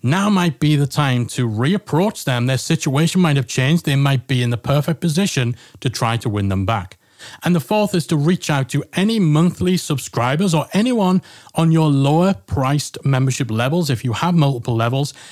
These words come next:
and offer them an upsell to a different subscription plan. Most people don't revisit that initial decision about which billing option to go with, which level to go with. So if someone's been in your site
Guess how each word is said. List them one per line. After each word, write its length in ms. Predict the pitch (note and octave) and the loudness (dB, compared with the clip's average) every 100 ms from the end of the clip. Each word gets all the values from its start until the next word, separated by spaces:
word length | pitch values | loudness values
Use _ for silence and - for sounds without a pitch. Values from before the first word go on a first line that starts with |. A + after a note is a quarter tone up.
| - - | -20 -8
and 200 | - D3+ - | -2 -2 -2
offer 280 | - E3 E3+ | -2 -2 -2
them 200 | E3 D#3 | 0 0
an 100 | C#3 - - | 0 -2 -4
upsell 640 | G3+ - - A#2 A2+ B2 - _ - | -4 -4 -4 -2 -2 -4 -12 _ -10
to 360 | - C#3+ C#3 - | -2 0 0 0
a 100 | C3+ | -2
different 640 | B2 - C3+ - B2 B2 - _ _ | -2 -2 -4 -2 -4 -4 -10 _ _
subscription 720 | - B2+ A2+ - C#3 - A#2+ | -6 -4 -4 -4 -4 -2 -4
plan. 320 | A2 A2+ G2 F#2 - - | -2 -2 -2 -6 -12 -4
Most 220 | C3 G3 | 0 0
people 200 | G3 G3 | 0 -2
don't 280 | D#3+ F3 D3 C3 | 0 0 0 0
revisit 680 | D3+ D3 B2+ D#3+ D3 A2+ - - _ | 2 2 2 0 0 -2 -6 -20 _
that 160 | - C3+ | -2 0
initial 360 | C3+ D3+ - | 2 0 0
decision 520 | C#3 B2+ - D#3 C3+ A#2 | -2 -2 -2 -2 0 0
about 260 | G#2+ A2+ | 0 -2
which 500 | A2 A2+ C#3+ - - _ - A#2 | -4 -2 -2 -4 -14 _ -14 -4
billing 300 | C#3 D3 C#3 | 0 2 0
option 300 | B2 - B2 | 0 -4 -4
to 80 | |
go 180 | A2+ B2 | 0 0
with, 220 | G#2 G2+ | 0 -2
which 180 | B2+ - | -4 -4
level 420 | A#2 B2 A#2+ G#2 - - _ | -2 -2 -2 -4 -6 -18 _
to 100 | - | -6
go 220 | G#2 C3+ | -2 0
with. 220 | C#3 G#2+ G#2 | 0 -2 -4
So 380 | - C#3 C3+ B2 - _ _ _ | -4 0 0 -2 -12 _ _ _
if 140 | D#3+ D#3 | -4 -2
someone's 340 | G#3+ G3+ E3+ | 0 0 0
been 220 | E3+ E3+ | 2 2
in 100 | D#3 | 4
your 200 | D3 C#3 | 4 2
site 440 | B2+ - C3+ E3 | 0 -2 -2 -2